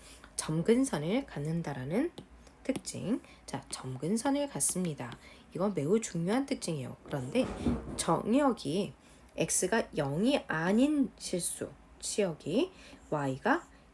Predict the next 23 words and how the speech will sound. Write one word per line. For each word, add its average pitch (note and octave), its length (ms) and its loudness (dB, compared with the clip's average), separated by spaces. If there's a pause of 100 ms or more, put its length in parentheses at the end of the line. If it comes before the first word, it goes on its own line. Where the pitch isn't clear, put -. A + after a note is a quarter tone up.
영이 E3 540 2
아닌 D#3 320 2
모든 G3+ 400 2
실수일 A3 480 0
때 - 360 2
점근선은 G3+ 800 2
될 D#3+ 180 2
수 - 140 4
없는 F#3+ 340 2
값이라고 G#3 460 -2
얘기했습니다. D3+ 680 -4 (400)
따라서 G3 460 2 (1040)
정역과 F#3 680 0 (260)
치역에 E4 460 2
대해서 D3+ 400 -2 (420)
나올 F#3+ 300 8
수 C4+ 160 2
있는, D#3 400 2
바로 D3+ 460 -2 (480)
여기에서 B3+ 480 6
나올 D#3 220 2
수 - 160 -4
있는 F#3+ 280 0